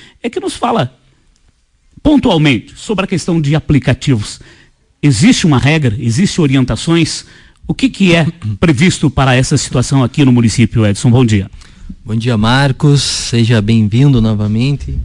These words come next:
Speaker 2: à tua Rádio Cristal.
Speaker 1: Obrigado.
Speaker 2: Bom dia ao Paulinho.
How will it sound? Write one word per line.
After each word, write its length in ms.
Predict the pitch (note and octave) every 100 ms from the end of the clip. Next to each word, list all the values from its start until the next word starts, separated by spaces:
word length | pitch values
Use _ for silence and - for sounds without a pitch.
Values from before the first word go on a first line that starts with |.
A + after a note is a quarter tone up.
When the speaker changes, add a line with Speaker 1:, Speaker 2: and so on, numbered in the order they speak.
| -
Speaker 2:
à 60 | - -
tua 180 | G#2+
Rádio 240 | G#2+ G#2+ -
Cristal. 460 | - - A2 B2
Speaker 1:
Obrigado. 320 | C3+ A2+ G2+ -
Speaker 2:
Bom 120 | G#2+
dia 180 | G#2 A#2
ao 60 |
Paulinho. 640 | G#2 A2+ F#2 B2 C#3+ C#3